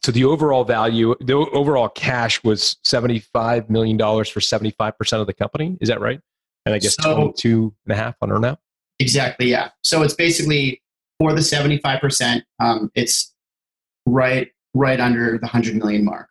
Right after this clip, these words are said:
Speaker 2: for that seventy-five percent. Between
Speaker 1: Got it.
Speaker 2: seventy-five million and the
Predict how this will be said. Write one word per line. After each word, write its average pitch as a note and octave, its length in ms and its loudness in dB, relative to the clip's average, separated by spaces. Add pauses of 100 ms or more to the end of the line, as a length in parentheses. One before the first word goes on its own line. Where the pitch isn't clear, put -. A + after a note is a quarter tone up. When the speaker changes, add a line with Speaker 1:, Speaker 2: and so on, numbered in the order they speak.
Speaker 2:
for A#2+ 220 2
that G#2 160 -2
seventy-five G#2+ 520 -4
percent. - 380 -6 (320)
Between C3 420 0
Speaker 1:
Got - 140 0
it. - 80 -10 (160)
Speaker 2:
seventy-five B2+ 600 0
million A#2 300 2
and A2+ 200 0
the A2+ 340 0